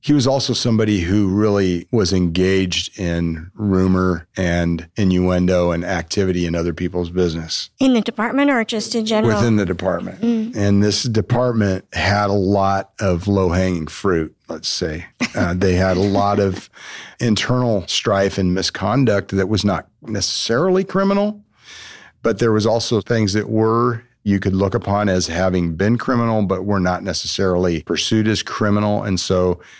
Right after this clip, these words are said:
Speaker 1: there was a perception that the bosses got a certain treatment and the troops got a different scrutiny. And so he was in the middle of that, in that he knew dirt, right? And he knew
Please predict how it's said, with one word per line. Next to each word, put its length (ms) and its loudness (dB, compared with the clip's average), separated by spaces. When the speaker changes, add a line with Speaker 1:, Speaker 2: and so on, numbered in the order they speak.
Speaker 1:
there 260 2
was 220 0
a 60 0
perception 680 -2
that 260 -2
the 80 -2
bosses 760 0
got 460 0
a 80 -6
certain 340 -2
treatment 580 0
and 220 0
the 60 -2
troops 380 -2
got 400 0
a 60 -4
different 360 -4
scrutiny. 600 -2
And 140 2
so 180 0
he 160 2
was 140 4
in 140 2
the 80 2
middle 420 2
of 180 -2
that, 420 0
in 200 2
that 340 0
he 160 0
knew 240 4
dirt, 460 0
right? 340 -4
And 160 0
he 220 2
knew 540 2